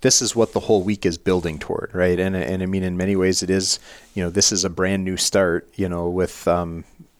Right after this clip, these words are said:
the week coming to an end with the vigil, uh, of sorts. And now it's a brand new day. It's a brand new start. It's a brand new week. And, you know, I mean, it's really him making all things new, right? And this,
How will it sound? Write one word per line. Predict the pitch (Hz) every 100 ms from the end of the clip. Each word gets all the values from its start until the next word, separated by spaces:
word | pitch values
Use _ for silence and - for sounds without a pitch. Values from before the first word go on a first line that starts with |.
| -
the | 95
week | 104 101
coming | - 101 98
to | 107
an | 92
end | 98 104 92
with | 95 -
the | 85
vigil, | 95 92 87 82 82 - - - - -
uh, | 95 78
of | 98 90
sorts. | - 90 87 90
And | 95
now | 95 92 90 -
it's | 107 -
a |
brand | 90 98 101 101
new | 98 98
day. | 90 92 92
It's | 82 98
a |
brand | 82 95 92
new | 92
start. | - - 92 -
It's | -
a |
brand | 87 90 92
new | 92 90 90 - _ _ _ - -
week. | 101 98 -
And, | 101 87 82 -
you |
know, | 98
I | 98
mean, | 98 95
it's | -
really | 107 107 92
him | - 110 101 101 -
making | 107 104 107 95
all | 95 98
things | - 98 95 98
new, | 104 98 85
right? | 85 98 101 95 - - - - -
And | 117 104 95 90 - - - - - - - - 110
this, | 120 120 -